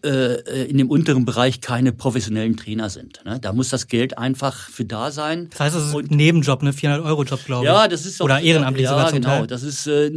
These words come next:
Speaker 1: nicht mal was gegen die Trainer, die da sind, aber man, äh, äh, äh, braucht eigentlich auch professionelle Strukturen, gerade da unten, um die Spieler in dem Alter schon so mit elf, zwölf so, so zu entwickeln, dass sie dann, wenn es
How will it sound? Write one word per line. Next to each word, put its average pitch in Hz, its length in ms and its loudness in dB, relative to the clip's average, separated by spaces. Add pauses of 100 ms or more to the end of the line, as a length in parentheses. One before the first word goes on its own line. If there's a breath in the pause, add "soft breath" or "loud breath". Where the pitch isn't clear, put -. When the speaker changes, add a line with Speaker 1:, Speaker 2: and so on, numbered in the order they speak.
(120)
Speaker 1:
nicht 180 180 2
mal 175 120 4
was 175 180 0
gegen 175 200 0
die 151 140 -6
Trainer, 180 320 -2
die 180 120 -6
da 165 120 4
sind, 165 320 -2
aber 143 260 4 (320 loud breath)
man, 151 240 0
äh, 151 280 2
äh, 147 800 -4 (340)
äh, 131 60 -6
braucht 139 560 0
eigentlich 156 560 0
auch 143 380 0 (380 loud breath)
professionelle 151 580 2
Strukturen, 151 540 -2
gerade 135 320 0
da 123 80 2
unten, 156 460 -2 (320 loud breath)
um 151 140 2
die 151 140 -2
Spieler 151 680 2 (220)
in 131 220 0
dem 139 240 2
Alter 147 400 0
schon 147 440 0
so 131 160 -2
mit 131 240 0
elf, 139 300 0
zwölf 139 320 0
so, 143 200 0
so 110 260 -2
zu 151 160 -4
entwickeln, 143 440 0
dass 139 160 0
sie 151 140 0
dann, 139 240 0
wenn 165 160 0
es - 240 -4